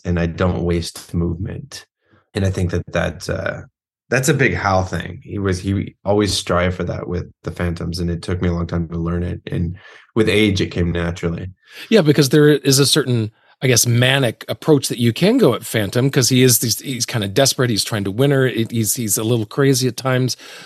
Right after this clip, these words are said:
Speaker 2: So there is that. But as you say, it's really in the stillness that gives him his strength and power.
Speaker 1: Yeah, absolutely. There's, when you're Regal, if you watch people who are, uh, the English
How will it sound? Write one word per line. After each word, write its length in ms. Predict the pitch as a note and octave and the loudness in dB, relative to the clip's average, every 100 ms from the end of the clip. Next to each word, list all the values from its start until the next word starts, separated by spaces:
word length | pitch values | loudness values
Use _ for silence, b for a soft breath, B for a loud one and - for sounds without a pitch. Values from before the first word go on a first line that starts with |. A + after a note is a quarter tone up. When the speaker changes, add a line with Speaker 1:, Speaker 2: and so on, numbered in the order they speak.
| - | -2
Speaker 2:
So 160 | - | 2
there 180 | C#3+ D3 | 6 6
is 160 | E3 C#3+ | 6 4
that. 320 | C3 A2 - _ | 4 2 -2 _
But 240 | C3+ B2 - | 2 4 4
as 180 | A#2 G#2+ | 0 2
you 80 | |
say, 460 | G#2+ - F#3 A2+ F#2+ b b b b - | 0 2 2 2 -2 b b b b 0
it's 240 | C3+ - | 2 4
really 240 | C#3 C#3+ C3+ | 4 6 6
in 100 | A#2+ | 6
the 80 | |
stillness 520 | A2 - D3+ D#3 A2 - | 2 2 4 4 2 0
that 260 | A2 G2+ | 0 0
gives 380 | G#2+ B2 B2 - | 2 2 4 2
him 300 | B2 A2 G#2 | 2 2 0
his 240 | F#2+ G#2+ | -2 -2
strength 380 | - - G2 F2+ | -2 -2 -4 -6
and 140 | F2+ E2+ | -8 -8
power. 360 | G#2+ G2 - - | -8 -8 -8 0
Speaker 1:
Yeah, 340 | A#2 B2+ D#3+ | 4 4 2
absolutely. 680 | A#2 F#2+ - G#2 C#3+ F2 E2+ | -2 -4 0 0 0 -2 -4
There's, 380 | A2 A2 G#2 - | 0 0 0 -6
when 140 | A2+ A2+ | -4 0
you're 120 | G#2+ | 0
Regal, 600 | G2 A2+ B2+ E2 E2+ F#2 _ _ | 2 2 2 -2 -6 -12 _ _
if 160 | - G#2 | -6 -4
you 80 | C3 | 0
watch 300 | C3+ C#3 - | 0 0 -4
people 280 | B2+ A2+ F#2 | -4 -2 0
who 140 | F#2 | 0
are, 260 | F2 E2+ E2 | 0 0 -2
uh, 280 | E2 D#2+ - _ _ _ _ - | -6 -8 -12 _ _ _ _ -14
the 220 | - C3 | -6 0
English 320 | C#3 C3+ - | 2 2 0